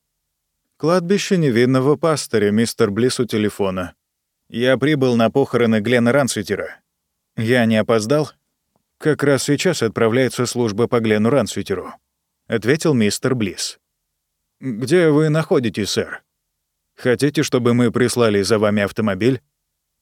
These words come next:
В его голосе слышалось суетливое неодобрение. «Я в аэропорту», сказал Джо.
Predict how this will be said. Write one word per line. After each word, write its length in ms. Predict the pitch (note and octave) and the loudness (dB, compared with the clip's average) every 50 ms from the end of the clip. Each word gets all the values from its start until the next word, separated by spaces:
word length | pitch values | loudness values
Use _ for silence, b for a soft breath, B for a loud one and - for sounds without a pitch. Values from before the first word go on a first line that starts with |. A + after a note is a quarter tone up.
| _ _ - | _ _ -8
В 80 | G#2+ | -4
его 260 | G#2+ C#3+ E3+ F#3+ A3 F#3+ | 0 0 2 2 2 2
голосе 400 | D3+ F3 G3 F#3+ - - E3+ C#3 | 2 2 2 0 0 -2 -2 -2
слышалось 480 | - E3+ D#3 D#3 - E3 D#3 D#3 D3+ | 0 0 0 0 0 0 0 0 0
суетливое 640 | - - C3+ B2+ - - A2 A#2+ B2 A#2+ C3 C3 C3 | 0 0 0 0 0 0 0 2 2 2 2 2 2
неодобрение. 960 | B2+ C3 C3 B2+ A#2+ B2+ C#3 C3 B2 A#2 G2 F2+ F2 F2 D#2+ - - - - _ _ _ _ _ _ _ _ _ _ _ _ _ _ _ _ - | 2 0 0 0 0 0 0 2 0 0 0 -2 -4 -8 -12 -14 -16 -18 -18 _ _ _ _ _ _ _ _ _ _ _ _ _ _ _ _ -8
«Я 360 | C3 A2+ A2+ C#3 C#3 C#3 C3 | -4 -2 0 2 2 2 2
в 60 | A#2 | 2
аэропорту», 720 | B2+ C3 B2+ B2 B2+ A2+ - C3+ B2+ - - D3 G#2 - - - _ _ _ _ _ _ _ _ _ - | 2 2 2 2 0 0 0 0 0 0 0 -2 -2 -2 -6 -12 _ _ _ _ _ _ _ _ _ -12
сказал 460 | - - - A2 G2 G2+ G2+ G2+ F#2+ | -8 -4 -2 -2 0 0 0 0 -2
Джо. 380 | G2 G2 G2+ F2+ - - - | -4 -6 -6 -8 -10 -12 -20